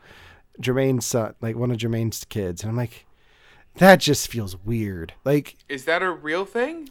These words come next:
Speaker 1: No, that's a real thing. Like, that, that's, that's happening next.
Speaker 2: Ew.
Speaker 1: Uh,
Speaker 2: Nope.
Speaker 1: but,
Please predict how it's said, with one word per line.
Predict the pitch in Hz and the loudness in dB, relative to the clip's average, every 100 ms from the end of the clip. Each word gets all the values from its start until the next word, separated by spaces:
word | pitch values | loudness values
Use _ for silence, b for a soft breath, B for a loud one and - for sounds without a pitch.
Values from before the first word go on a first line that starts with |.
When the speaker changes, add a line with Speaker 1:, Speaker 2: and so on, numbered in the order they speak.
| - | 6
Speaker 1:
No, | 208 208 | 8 12
that's | 196 | 10
a | 190 | 10
real | 175 147 | 8 8
thing. | 160 120 98 | 4 2 0
Like, | 113 127 | -4 -2
that, | 131 135 - | -2 -2 -2
that's, | 135 135 - - - | -2 -2 -4 -8 -6
that's | 139 135 | -2 0
happening | 143 127 117 101 98 | 2 0 0 -4 -4
next. | 101 90 - - - b b b b b - | -4 -4 -6 -14 -18 b b b b b -16
Speaker 2:
Ew. | 123 120 | -4 0
Speaker 1:
Uh, | 107 104 95 90 - b b b b b b | 0 0 -2 -4 -10 b b b b b b
Speaker 2:
Nope. | 110 - | -16 4
Speaker 1:
but, | - 339 254 | 12 12 12